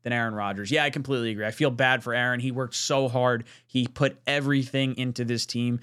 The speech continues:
He gave money back. He did everything the right way. He embraced this city, embraced this fan base, embraced this team.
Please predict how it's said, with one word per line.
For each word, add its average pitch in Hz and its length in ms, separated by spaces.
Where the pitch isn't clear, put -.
He 139 140
gave 131 320
money 139 360
back. 131 320
He 156 140
did 143 260
everything 135 540
the 123 80
right 117 240
way. 110 200
He 117 140
embraced 131 420
this 123 120
city, 117 240
embraced 123 360
this 127 120
fan 117 240
base, 110 200
embraced 131 380
this 120 120
team. 107 300